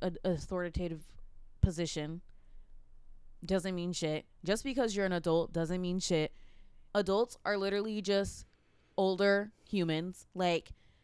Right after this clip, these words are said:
and I was able to separate, and I was like,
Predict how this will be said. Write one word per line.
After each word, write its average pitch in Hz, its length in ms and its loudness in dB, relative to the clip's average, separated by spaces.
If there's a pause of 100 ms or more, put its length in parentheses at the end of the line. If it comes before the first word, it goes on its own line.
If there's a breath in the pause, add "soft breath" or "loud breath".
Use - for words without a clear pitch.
(360)
and 196 460 0 (200)
I 214 140 2
was 220 240 2
able 226 340 2
to 208 180 -6
separate, 240 800 0
and 208 140 2
I 208 140 6
was 196 200 2
like, 202 360 2